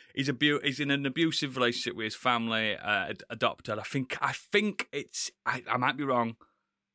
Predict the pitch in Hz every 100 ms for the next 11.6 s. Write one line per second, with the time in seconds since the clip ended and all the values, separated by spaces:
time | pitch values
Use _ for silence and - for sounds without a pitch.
0 | _ 127 170 175 151 131 135 156 175 156
1 | 147 160 165 123 127 131 120 143 135 135
2 | 127 - 131 - - 110 98 - _ -
3 | 113 127 131 107 101 107 - - _ _
4 | _ _ _ _ _ 143 117 113 101 98
5 | _ _ _ - 147 156 147 - _ _
6 | _ - 151 143 127 - 156 147 143 143
7 | 135 - 135 120 - 120 117 117 117 113
8 | - _ 135 127 123 120 117 - 131 120
9 | 117 117 110 120 135 127 123 123 120 117
10 | 110 - - 110 110 - _ _ _ _
11 | - 120 - 127 -